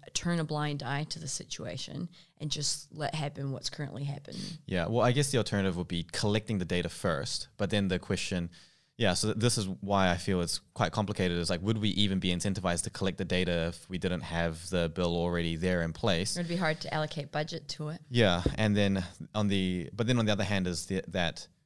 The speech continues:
Speaker 2: okay, well, we have the theory that, you know, marginalized populations will probably be, it could potentially increase the disparity gap.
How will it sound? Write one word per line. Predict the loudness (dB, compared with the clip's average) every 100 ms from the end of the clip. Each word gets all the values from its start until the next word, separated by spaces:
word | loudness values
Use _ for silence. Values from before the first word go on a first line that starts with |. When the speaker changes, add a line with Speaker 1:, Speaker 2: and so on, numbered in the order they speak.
| _ _ _ _ _ _ -4
Speaker 2:
okay, | 0 2
well, | 4 4 4 2 -6 _ _ -8
we | -2
have | 4 4 4
the |
theory | 0 0 2 0
that, | -2
you | -2
know, | -2 -4 -6 -14 _
marginalized | -4 -2 0 -2 -4
populations | -4 -2 -2 -2
will | -6
probably | -4 0 2 2 0 -2
be, | -2 -2 -2 -2 -4 -10 _ _ _ _ _ _ _ _ _ _ _ _
it | -6 0
could | 2 2
potentially | 2 2 2 0
increase | 0 -2 -4
the |
disparity | -2 -2 0 2 0
gap. | 0 -2 -2